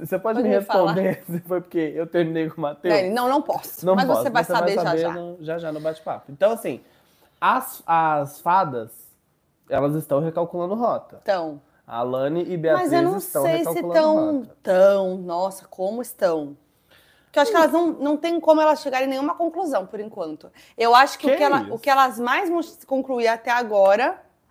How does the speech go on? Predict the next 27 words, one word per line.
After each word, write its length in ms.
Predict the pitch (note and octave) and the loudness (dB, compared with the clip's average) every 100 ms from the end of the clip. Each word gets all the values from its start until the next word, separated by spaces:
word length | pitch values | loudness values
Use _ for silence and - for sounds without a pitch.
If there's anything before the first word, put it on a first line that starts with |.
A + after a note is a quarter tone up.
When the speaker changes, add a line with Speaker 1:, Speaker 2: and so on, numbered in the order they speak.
| _ _ _ _ - | _ _ _ _ 2
Speaker 2:
é 260 | G3+ G#3 | 6 6
que 100 | A3+ | 4
a 60 | A#3+ | -4
Raquel 320 | A#3 A#3 A3+ | -4 -4 -6
tá 140 | B3+ | -6
forte. 520 | B3+ F#3 D3+ - - _ _ - C3+ - E3+ | -8 -8 -8 -12 -20 _ _ -20 -18 -10 -4
Eu 140 | A3 | -2
juro 280 | A3+ A#3 B3+ | 0 0 -2
pra 160 | D#4 D#4 | 0 -2
ti. 380 | - A3 F3 F3 _ _ _ _ | -4 -6 -8 -10 _ _ _ _
Speaker 1:
<laughs> 400 | A#3+ A#3 - - | -8 -8 -8 -10
Muito 320 | B3 D#4+ G4 | -6 0 2
bom 360 | G#3+ G3 B3 G3+ | 4 6 6 6
isso, 340 | A3 C4 A3 | 2 -2 -4
cara. 200 | E3+ D#3 | -4 -2
Speaker 2:
Muito 180 | F#4 G#3+ | -2 0
bom. 320 | B3+ G#3 E3+ - _ | 0 0 -4 -12 _
Speaker 1:
Muito 320 | E3+ A3 F4+ | -8 -6 -6
bom. 140 | A3+ F3+ | -2 2
Speaker 2:
Uma 80 | G3+ | 4
realidade 400 | G#3+ G#3 G3+ G3+ | 4 4 0 0
parale-, 560 | G3 F#3+ F#3+ G#3 F#4+ | 0 2 2 0 0
paralela. 480 | A#3+ F#3+ F#3 G3+ F#3+ | 0 0 2 0 -2
Speaker 1:
Muito. 280 | C3 B2 C3 | -4 -6 -4
Speaker 2:
Porque 60 | |
Speaker 1:
E 20 | |
a 40 | G#4 | 0